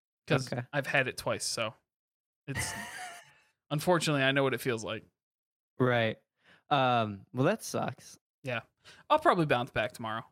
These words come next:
Speaker 1: and be all right. I'm just, you know, one of those things.
Speaker 2: Yeah. Well, hope
Speaker 1: Um,
Speaker 2: you feel better.
Speaker 1: Thank you. How about you? How's your new headset? You got hooked up.
Speaker 2: No. It's weird because I can hear myself,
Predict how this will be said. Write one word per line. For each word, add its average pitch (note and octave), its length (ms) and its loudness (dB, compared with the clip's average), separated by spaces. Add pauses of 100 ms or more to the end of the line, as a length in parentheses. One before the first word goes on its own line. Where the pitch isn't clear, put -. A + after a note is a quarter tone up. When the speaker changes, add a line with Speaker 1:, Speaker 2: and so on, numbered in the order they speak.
Speaker 1:
and D3 100 -2
be C3+ 140 0
all A2+ 80 -2
right. A2 200 -4 (120)
I'm G#3 80 -8
just, - 180 -4
you A3+ 140 0
know, B2+ 200 0 (100)
one F#3 100 -2
of E3 80 0
those C#3+ 200 -2
things. - 400 -8 (760)
Speaker 2:
Yeah. G#2+ 260 2 (580)
Well, F#3 220 0 (720)
hope F3 80 0
Speaker 1:
Um, F#3+ 60 4
Speaker 2:
you E3 40 4
feel D3+ 220 2
better. A2 400 0
Speaker 1:
Thank A3 220 -6
you. - 120 -12
How G3+ 100 0
about G3+ 100 4
you? G#3 240 0
How's - 200 2
your A#3 100 2
new A#3+ 120 2
headset? - 460 0 (480)
You E3+ 80 -2
got G3+ 140 4
hooked - 220 -2
up. G3 120 6
Speaker 2:
No. D#3 340 2 (1400)
It's - 80 -8
weird B2 460 2 (480)
because G#2+ 640 0 (1300)
I B2 80 0
can B2 180 -2
hear B2 300 2
myself, E3+ 600 -2